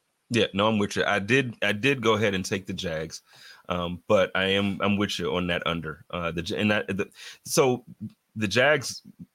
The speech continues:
<sighs> plus one, it's not like it's gonna make you a ton of money <laughs> there. But no, I, I, um, I think if I'm going into this game, if, um, the offense is able to do anything that they've been able to do in certain weeks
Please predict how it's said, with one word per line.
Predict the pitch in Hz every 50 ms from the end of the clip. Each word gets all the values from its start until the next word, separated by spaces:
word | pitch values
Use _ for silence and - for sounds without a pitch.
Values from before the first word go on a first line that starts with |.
| _ -
<sighs> | 107 92 - - - _ _ _ - -
plus | - - 147 139 135 - -
one, | 95 98 107 110 101 92 92
it's | 90 87 - 107
not | 107 107 92 76
like | 101 92 92
it's | 98 -
gonna | - 98 92
make | 92 98 98 95 -
you | 92
a | -
ton | - - - 104 104 101
of | 95
money | 101 104 104 123 123 - _ - 120
<laughs> | - -
there. | - 151 - - _ - - - - - 170 -
But | 107 98 139 139 127 101 - - -
no, | 120 127 120 110
I, | 104 107 101 -
I, | 104 110 113
um, | 113 110 110 110 107 104 104 104 - 110
I | 117 120
think | 123 - - - 156 139 117 117 120 - - - _
if | 87 - 101 98 -
I'm | 117 117 123 117
going | 117 120 113 110
into | 107 101 110 101
this | 101 98 92
game, | 95 98 95 95 92 92 87 - _
if, | - 113 113 110 - - - - _ _ _ _ _ _ _ _ _
um, | - 101 101 98 98
the | 95 98
offense | 101 110 120 123 123 - 110 104
is | 107 95 101 -
able | 107 110 110 110 107
to | 101
do | 95 95 104 98 98
anything | 107 113 110 - 113 101 98
that | 95 95
they've | - 101 92 90
been | 101 95
able | 101 98 92 92
to | 95
do | 90 92 101 98
in | 95 92
certain | 92 - - - 120 - - 110 104 95
weeks | 87 92 82 - - - -